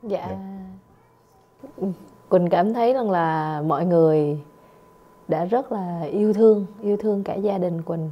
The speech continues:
Speaker 1: Không chỉ bản thân Quỳnh mà còn quan tâm đến cả mẹ Lan và cả Nắm và Gấu. Cái cảm giác đó Quỳnh nghĩ giá như hôm nay có mẹ Quỳnh ở đây thì có lẽ mẹ sẽ cảm nhận được rằng là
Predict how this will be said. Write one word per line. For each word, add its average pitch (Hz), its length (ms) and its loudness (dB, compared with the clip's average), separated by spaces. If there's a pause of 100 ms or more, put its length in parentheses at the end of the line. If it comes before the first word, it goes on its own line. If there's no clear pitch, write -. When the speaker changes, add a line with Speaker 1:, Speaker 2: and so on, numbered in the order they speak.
(120)
Speaker 1:
Không 196 200 -2
chỉ 185 140 2
bản 180 240 -2
thân 208 200 -4
Quỳnh 165 300 -4
mà 156 160 -6
còn 160 220 -4
quan 185 260 -4
tâm 190 260 -2
đến 214 200 -4
cả 180 200 -4
mẹ 165 560 -6 (100)
Lan 190 460 -6
và 160 380 -6 (160)
cả 165 160 -6
Nắm 208 280 -2
và 226 120 0
Gấu. 196 340 0 (1120)
Cái 254 480 2
cảm 185 260 -6
giác 269 220 -2
đó 262 120 -4
Quỳnh 185 240 -4
nghĩ 220 420 -2 (220)
giá 254 220 12
như 311 180 6
hôm 240 180 2
nay 226 120 2
có 254 180 0
mẹ 165 760 -2
Quỳnh 165 180 -4
ở 165 120 -4
đây 196 400 -2
thì 147 380 -2
có 202 120 -4
lẽ 165 260 0
mẹ 143 280 -4
sẽ 156 180 -2
cảm 160 300 -4
nhận 151 420 -6
được 156 240 -6
rằng 156 240 -6
là 151 180 -8